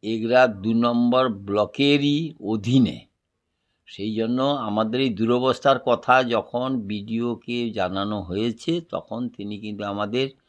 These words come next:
সাহায্য দিয়েছেন বলতে চার কুইন্টাল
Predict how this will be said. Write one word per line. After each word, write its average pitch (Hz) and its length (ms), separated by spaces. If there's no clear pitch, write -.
সাহায্য 104 680
দিয়েছেন 123 560
বলতে 120 240
চার 101 240
কুইন্টাল 113 480